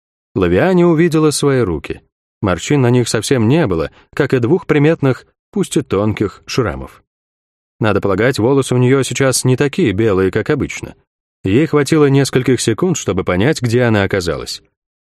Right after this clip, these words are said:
И со смесью ужаса и неверия она уставилась на мольберт, за которым скрывался человек, рисовавший портрет. Её портрет. Она начала отступать, молясь, сама не зная кому,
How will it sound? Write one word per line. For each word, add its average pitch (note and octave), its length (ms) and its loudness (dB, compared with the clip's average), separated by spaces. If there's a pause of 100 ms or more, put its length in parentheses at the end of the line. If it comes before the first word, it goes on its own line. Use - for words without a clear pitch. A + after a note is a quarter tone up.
(160)
И B2+ 80 0
со B2 180 -2
смесью C3 640 0
ужаса A#2 480 0
и F2 100 0
неверия A2+ 520 0 (240)
она D#3+ 280 2
уставилась C#3+ 580 0
на B2+ 100 2
мольберт, A#2 600 0 (180)
за C3 160 -2
которым C#3 320 0
скрывался B2 440 0
человек, G#2+ 420 0
рисовавший A2 580 -2
портрет. - 500 -6 (840)
Её A2 420 2
портрет. - 520 -10 (840)
Она F2+ 240 0
начала A2 300 0
отступать, B2+ 520 -2
молясь, A2 300 0
сама C3 280 0
не C3+ 120 2
зная B2+ 240 2
кому, C3 340 0